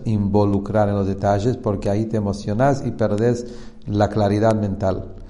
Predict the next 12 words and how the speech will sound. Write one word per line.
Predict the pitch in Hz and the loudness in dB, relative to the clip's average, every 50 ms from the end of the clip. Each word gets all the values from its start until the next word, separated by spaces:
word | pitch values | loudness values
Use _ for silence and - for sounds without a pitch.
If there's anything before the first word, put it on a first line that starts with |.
| - - - - | -18 -18 -18 -16
Justamente | - - 156 143 151 151 139 131 135 147 147 135 - 135 135 | -4 -2 -2 2 4 2 4 4 4 2 2 0 0 2 2
el | 127 117 | 2 2
intelecto | 110 107 - 113 113 139 139 143 - 143 123 | 0 2 0 2 2 2 0 0 0 0 0
necesita | 117 107 110 101 98 - 143 135 131 - 139 131 127 123 | 0 -2 -2 -4 -6 -6 -8 -8 -4 0 2 2 2 2
frialdad, | 127 - - - 104 101 98 98 101 104 127 131 131 127 123 - - - - - - - - | 0 -4 -10 -4 -2 -2 0 0 2 4 6 6 6 6 4 0 -8 -12 -14 -16 -18 -16 -6
tranquilidad, | - 104 104 104 101 - 107 101 104 107 127 127 123 123 - - - - - - - - - - | -4 -2 -2 -2 -2 -2 -2 0 2 4 6 6 6 6 4 0 -6 -10 -12 -16 -18 -18 -18 -6
estar | - 120 - - - 127 127 131 131 - - - - | -6 -4 -4 2 6 6 8 8 6 4 0 -2 0
por | 113 104 | 2 2
encima, | 101 98 95 - - 147 147 135 135 127 120 120 - - - - - - - - | 2 0 -2 -2 -4 -4 0 2 2 2 2 2 0 -4 -12 -16 -18 -18 -6 -6
estar | 110 101 - - 131 123 117 | -4 -4 2 4 4 4 4
más | 117 120 123 120 - 127 | 4 2 2 2 2 0
objetivo. | 107 - - 110 - - - 101 87 85 - - | -4 -4 -4 -8 -8 -4 -4 -4 -4 -4 -6 -8